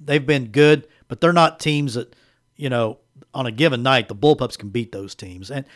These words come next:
and, you know, I was talking to Coach Kinnaman, you know, after the, uh, Andale game, and he says, "You know, we're not a," he says, We're nine and six, but I says, "I think we're a really good basketball team." And he likes how hard these guys play. Uh, there's, he never has to worry about effort.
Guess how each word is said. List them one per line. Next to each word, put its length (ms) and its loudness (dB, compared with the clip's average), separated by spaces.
and, 260 -4
you 60 0
know, 120 6
I 80 6
was 100 2
talking 320 0
to 40 -10
Coach 320 -4
Kinnaman, 380 -4
you 80 -10
know, 120 0
after 300 2
the, 360 -6
uh, 120 -2
Andale 500 2
game, 260 -2
and 60 -6
he 40 -6
says, 200 -8
"You 80 -10
know, 160 2
we're 160 2
not 240 4
a," 160 -2
he 100 -6
says, 180 -4
We're 160 -4
nine 220 4
and 120 -4
six, 280 0
but 100 0
I 140 0
says, 280 -8
"I 120 -2
think 240 -6
we're 160 4
a 60 2
really 260 0
good 200 0
basketball 560 -2
team." 260 -14
And 100 -4
he 80 -2
likes 320 2
how 160 0
hard 320 2
these 220 -6
guys 320 0
play. 560 0
Uh, 160 -4
there's, 320 -8
he 120 -8
never 280 4
has 140 4
to 80 -4
worry 200 0
about 320 0
effort. 380 -2